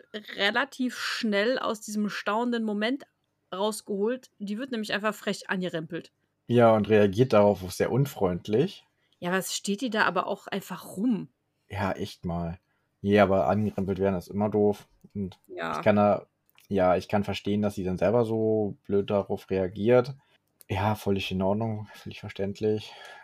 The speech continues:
Speaker 2: Sie wird auch gleich angeguckt und denkt sich so, „Mist, das war vielleicht ein bisschen zu auffällig, das war vielleicht nicht so klug. Ähm, wo ist eine Wand? Ich würd gerne in der Wand verschwinden.“ <laughs>
Speaker 1: Ja.
Speaker 2: Auf dem Boden. Hm,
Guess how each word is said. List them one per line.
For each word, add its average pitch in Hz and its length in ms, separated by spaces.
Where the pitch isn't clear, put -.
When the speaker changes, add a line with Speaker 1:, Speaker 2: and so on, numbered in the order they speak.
Speaker 2:
Sie 104 160
wird 127 120
auch - 100
gleich 117 200
angeguckt 165 520
und 110 100
denkt 104 180
sich 123 120
so, 113 120
„Mist, 151 420
das 131 160
war 131 100
vielleicht 131 320
ein - 40
bisschen - 220
zu - 120
auffällig, 170 480
das - 260
war - 140
vielleicht - 320
nicht 190 240
so 196 100
klug. 175 440
Ähm, 127 560
wo 131 280
ist 202 100
eine 185 100
Wand? 139 260
Ich 135 160
würd 135 140
gerne 123 240
in 110 80
der 110 100
Wand 95 200
verschwinden.“ 87 580
<laughs> - 340
Speaker 1:
Ja. 202 560
Speaker 2:
Auf - 40
dem 113 120
Boden. 98 600
Hm, 113 460